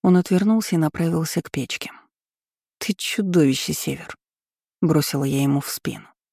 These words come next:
"Холодный монстр! Тебе вообще плевать". Он резко вскинул руки и схватился за столешницу, сгорбившись.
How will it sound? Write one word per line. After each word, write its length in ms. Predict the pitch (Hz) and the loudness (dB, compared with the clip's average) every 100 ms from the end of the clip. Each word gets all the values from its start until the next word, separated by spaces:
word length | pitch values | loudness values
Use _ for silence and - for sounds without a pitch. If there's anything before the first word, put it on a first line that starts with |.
| _ _ _ _ | _ _ _ _
"Холодный 540 | - 220 208 208 175 | -2 0 4 4 6
монстр! 560 | 180 180 135 - - - _ _ _ _ _ | 8 6 4 -2 -12 -18 _ _ _ _ _
Тебе 220 | - 190 190 | 0 2 2
вообще 420 | 208 - - 156 | 0 -2 -2 0
плевать". 460 | 139 135 - - _ _ _ _ _ _ _ _ _ _ _ _ - | 0 -2 -4 -16 _ _ _ _ _ _ _ _ _ _ _ _ 2
Он 140 | 175 | 4
резко 380 | 175 180 - 156 | 6 2 0 -4
вскинул 460 | - - 160 147 156 | -4 0 2 4 2
руки 260 | 175 - | -2 -4
и 20 | |
схватился 600 | 139 - 143 - 160 - | -4 -2 -4 -2 -4 -2
за 120 | 147 147 | -2 -2
столешницу, 760 | - 151 147 - 135 135 - | -2 0 0 0 -2 -2 -2
сгорбившись. 760 | 147 151 147 139 143 - - - | 0 2 0 -2 -8 -10 -10 -14